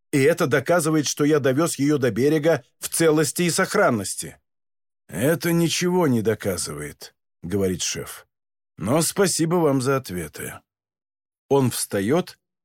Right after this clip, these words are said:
и Тек тоже поднимается с места, хотя его колени дрожат. "Я думаю, весьма очевидно, что Мэрит приняла какие-то таблетки, потому что была расстроена, а потом зашла в воду и утонула", —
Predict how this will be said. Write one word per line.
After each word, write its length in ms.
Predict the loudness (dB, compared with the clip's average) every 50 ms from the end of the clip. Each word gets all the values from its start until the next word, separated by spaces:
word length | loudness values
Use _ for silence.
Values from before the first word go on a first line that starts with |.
| _ _ -4
и 100 | -4 -2
Тек 280 | 0 0 0 0 -2
тоже 340 | 0 0 2 2 2 0 -2
поднимается 680 | -2 -2 -2 0 2 2 2 2 0 0 -2 -2 -4 -4
с 140 | -4 -2
места, 460 | 0 0 2 2 0 -2 -4 -6 -8 -6
хотя 280 | -4 -6 -4 -2 0
его 240 | 0 0 0 0 -2
колени 460 | -2 -2 -2 0 0 0 0 -2 -2
дрожат. 580 | -4 -4 -4 -4 -4 -4 -8 -12 -14 -16 -20 -20 _ _ _ _ _ _ _ _ _ _ _ _ _ _ _ _ _
"Я 360 | -8 -8 -4 -2 0 2 2 2
думаю, 480 | 0 0 0 2 2 2 2 2 0
весьма 320 | 0 -2 -2 0 0 0 0
очевидно, 500 | 0 -2 -4 -2 -2 -2 0 0 0 -2
что 240 | -2 -2 -2 0
Мэрит 320 | 2 2 2 2 0 -2 -4
приняла 380 | -2 -2 0 2 2 0 0
какие-то 440 | -2 -4 -6 -4 -4 -4 -4 -4 -4
таблетки, 760 | -4 -2 -2 0 0 0 0 -2 -4 -8 -10 -10 -10 -10 -14 _ _ _ _ _ _ -10
потому 280 | -4 0 0 2 2
что 160 | 0 -2 -2 0
была 220 | 0 2 2 2
расстроена, 800 | 0 0 -2 -4 -4 -2 0 0 0 0 -2 -6 -10 -14 -16 -18 _ _ _ _ _ _ _ _ _ _
а 120 | -10 -6 -6
потом 300 | -4 -2 0 0 2 2
зашла 320 | 2 0 0 0 0 0
в 60 | 0
воду 360 | 0 0 0 0 0 0 -2 -2
и 160 | -2 0 0
утонула", — 760 | 0 0 0 0 0 0 0 0 -2 -2 -4 -6 -8 -10